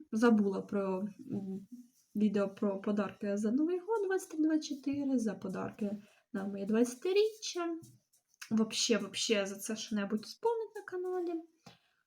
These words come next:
Е, і щас я знімаю слітне відео подарки за Новий год,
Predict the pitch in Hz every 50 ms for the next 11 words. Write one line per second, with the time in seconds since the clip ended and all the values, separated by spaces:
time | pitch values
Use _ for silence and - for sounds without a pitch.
0 | _ - 226 214 214 214 214 214 - - - - 320 320 - - 262 269 294 -
1 | - - 214 214 208 202 - - - 233 - - - 226 220 220 220 214 214 208
2 | 202 214 202 - - - - - - - 233 233 247 233 - - 208 202 196 202
3 | 220 214 202 196 208 202 196 196 196 190 196 196 - 233 - - _ _ _ _
4 | _ _ - 196 202 196 196 202 - 220 214 226 220 233 247 247 285 285 285 277
5 | 285 359 359 359 359 359 - _ - -